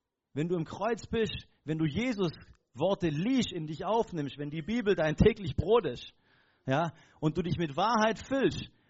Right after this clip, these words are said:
dann wird er gar keine Chance zu haben, irgendwo anzusetzen. Aber wenn du das nicht tust, dann wird er versuchen, auch in deinem Leben Dinge zu Fall zu bringen. Und ich bevollmächtige ihn dadurch überhaupt nicht,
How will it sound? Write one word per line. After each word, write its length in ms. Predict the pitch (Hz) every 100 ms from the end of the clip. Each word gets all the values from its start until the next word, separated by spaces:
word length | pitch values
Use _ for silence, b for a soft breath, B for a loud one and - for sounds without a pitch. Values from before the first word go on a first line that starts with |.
| b
dann 160 | 139 135
wird 140 | 165
er 60 | 160
gar 160 | 156 160
keine 220 | 151 139
Chance 320 | 113 180 -
zu 120 | 160
haben, 220 | 147 135 131
irgendwo 240 | 131 127
anzusetzen. 600 | 147 185 135 113 - 131
Aber 120 | 123
wenn 100 | 147
du 60 | 143
das 180 | 147 202
nicht 240 | 247 -
tust, 420 | 240 214 120 - b b b b -
dann 320 | 135 147 123
wird 160 | 262 196
er 140 | 147
versuchen, 600 | 156 147 190 247 165 156
auch 160 | 143 143
in 80 |
deinem 300 | 139 165 175
Leben 320 | 160 175 143 123
Dinge 220 | 147 135
zu 120 | 113
Fall 240 | 113 135
zu 140 | 151 110
bringen. 320 | 95 90 95 _ _ _ _ _ _ _ _ _ _ _ _ _ _ _ _ _ _ _ _ 139
Und 100 | 147
ich 160 | - _ _
bevollmächtige 760 | 147 - 185 208 190 - 165 151
ihn 200 | 175 185
dadurch 260 | 139 143
überhaupt 480 | 135 135 143 208 -
nicht, 320 | 123 135 -